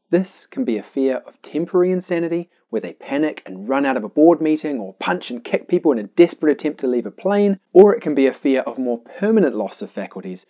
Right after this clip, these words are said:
resulting in drooling in bed or in a psych ward for the rest of their lives. Scary thought, hence why the anxiety. Now, with generalized anxiety, we're talking about what's called type two worry.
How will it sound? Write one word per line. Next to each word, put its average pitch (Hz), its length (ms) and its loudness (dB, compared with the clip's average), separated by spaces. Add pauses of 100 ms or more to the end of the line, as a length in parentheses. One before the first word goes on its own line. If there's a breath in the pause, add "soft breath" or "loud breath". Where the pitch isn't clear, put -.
(160)
resulting 113 480 -4
in 98 120 -8
drooling 113 460 0
in 101 160 -6
bed 101 420 -2
or 98 140 -6
in 101 60 -10
a 98 80 -14
psych - 440 -6
ward 185 240 -10
for 226 120 -14
the 101 100 -10
rest 196 300 -10
of 90 100 -12
their 92 160 -6
lives. 95 580 -8 (140)
Scary 107 600 -2
thought, - 520 -8 (400)
hence 156 300 -6
why 95 240 -10
the 87 140 -14
anxiety. 104 640 -16 (180)
Now, 147 120 0
with 135 200 2
generalized 165 600 2
anxiety, 92 540 -12
we're 135 140 -2
talking 190 360 0
about 120 300 -4
what's 113 300 -8
called 107 320 -10
type - 440 -8
two 110 360 -2
worry. 101 480 -10